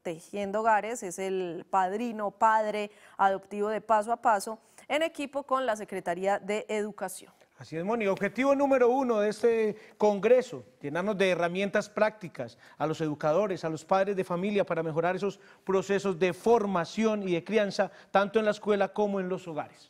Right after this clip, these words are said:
Speaker 1: Esta información que ven en las pantallas, vamos a estarla publicando en nuestras redes sociales, pues para que tomen atenta nota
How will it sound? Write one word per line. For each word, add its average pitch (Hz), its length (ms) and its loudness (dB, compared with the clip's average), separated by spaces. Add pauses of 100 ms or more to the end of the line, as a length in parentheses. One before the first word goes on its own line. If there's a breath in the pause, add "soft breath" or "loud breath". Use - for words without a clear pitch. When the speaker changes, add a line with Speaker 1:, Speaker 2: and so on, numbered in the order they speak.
(160)
Speaker 1:
Esta 196 220 -8
información 269 760 -4
que 214 140 -12
ven 185 160 -10
en 202 100 -10
las 214 140 -6
pantallas, 240 600 -4 (320 loud breath)
vamos 202 260 -6
a 226 140 2
estarla 202 340 -4
publicando 220 480 -8
en 220 80 -8
nuestras 220 320 -6
redes 202 260 -6
sociales, 262 560 2
pues - 140 -12
para 214 160 -2
que 220 80 -10
tomen 226 240 -8
atenta 254 380 -6
nota 240 400 0